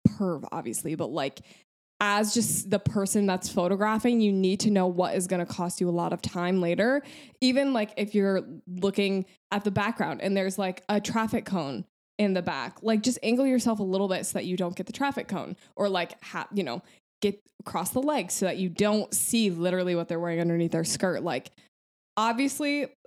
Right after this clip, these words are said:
I've had this situation, so I'm not, like, telling this person you're a hor-,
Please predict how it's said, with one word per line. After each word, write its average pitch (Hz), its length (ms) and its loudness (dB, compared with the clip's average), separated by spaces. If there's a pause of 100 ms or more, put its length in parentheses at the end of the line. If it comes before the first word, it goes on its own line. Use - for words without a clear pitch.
(360)
I've 208 180 2
had 185 260 -2
this 180 120 -2
situation, 165 600 -6 (180)
so 175 240 -2
I'm 180 140 -2
not, 170 180 -4
like, 165 280 -10 (960)
telling 190 280 0
this 185 120 0
person 180 300 0
you're 165 120 0
a 175 40 -2
hor-, 170 260 -4